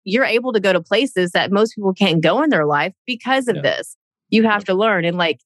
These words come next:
Speaker 1: right now he lost his tablet for his lack of, um, verbiage coming out of his mouth.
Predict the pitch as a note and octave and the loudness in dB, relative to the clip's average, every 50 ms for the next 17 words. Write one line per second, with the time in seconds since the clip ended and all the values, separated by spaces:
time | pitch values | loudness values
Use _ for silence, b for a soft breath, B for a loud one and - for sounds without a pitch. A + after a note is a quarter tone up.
0 | _ - F3+ F3+ F3 F3 F#3 F#3 F#3 F#3+ F#3+ F#3+ F#3 F3 D3 D#3 E3 - E3 D#3 | _ -6 -4 -4 -4 -4 -2 -2 -2 -2 0 -2 0 0 0 0 -2 -4 -8 -10
1 | - - - A#3+ C4 A#3 F3+ D#3 D3+ D#3+ F3 - _ _ _ _ _ _ _ _ | -10 -6 -4 -2 -2 -2 -2 -2 -2 -2 -2 -4 _ _ _ _ _ _ _ _
2 | _ _ - E3+ E3 E3+ E3+ F3+ E3+ D#3+ D#3 D3+ D3+ D3 D#3 D#3+ D3+ D#3 D3+ D3+ | _ _ -2 0 0 2 2 2 2 4 4 4 2 2 0 0 0 0 0 -2
3 | E3 - _ - E3 D#3 D#3 D3+ D3 D3 D3 C#3+ - - - D3+ D3 C#3+ C#3 C#3 | -4 -6 _ 0 0 2 2 2 0 0 -2 -6 -6 -4 -2 0 0 2 0 0
4 | - - D3+ D3+ F3 A3+ A#3+ G3 D#3 D3 D3+ - - F3 D#3 C#3+ C#3+ C#3+ C#3 C#3 | -2 -4 -4 -4 -2 -2 0 0 0 0 -2 -2 -2 0 2 2 2 2 2 0
5 | D3 C#3 D3+ D3 C3+ C3+ E3 C4 | 0 0 0 2 2 2 0 -2